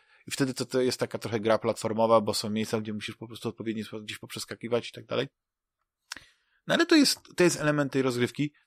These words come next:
No i oczywiście, no, są w-, bardzo fajne misje, bardzo fajne miejsca, gdzie się gdzieś w-, wkradasz i, i,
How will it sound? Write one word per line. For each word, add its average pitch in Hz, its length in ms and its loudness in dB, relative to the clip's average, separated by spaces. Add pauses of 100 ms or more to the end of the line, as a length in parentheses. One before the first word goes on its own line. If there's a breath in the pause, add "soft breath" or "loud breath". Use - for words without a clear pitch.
(260)
No 131 80 2
i 143 40 6
oczywiście, 147 440 0
no, 143 140 4
są 139 220 0
w-, 127 420 -4
bardzo 120 280 6
fajne 110 300 0
misje, 117 300 0
bardzo 113 240 2
fajne 107 280 -2
miejsca, 110 460 -2
gdzie 98 140 -6
się - 140 -4
gdzieś 98 200 -6
w-, - 220 -10
wkradasz 110 600 2
i, 90 200 -12
i, 104 260 -6